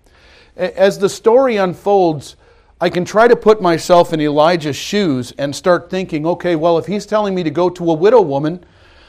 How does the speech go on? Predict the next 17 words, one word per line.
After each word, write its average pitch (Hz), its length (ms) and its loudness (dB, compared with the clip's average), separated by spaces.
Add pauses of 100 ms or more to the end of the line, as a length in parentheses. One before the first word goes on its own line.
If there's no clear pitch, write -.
perhaps 185 420 4
her 180 120 0
husband 165 400 0
left 170 260 0
her 165 140 0
with 151 160 0
a 143 40 -2
lot 156 200 2
of 170 140 0
wealth 160 360 4
and 135 220 -10
she 143 460 -8 (580)
is 147 140 -4
going 156 320 -2
to 151 120 -12
sustain 151 540 -8
me." 85 240 -14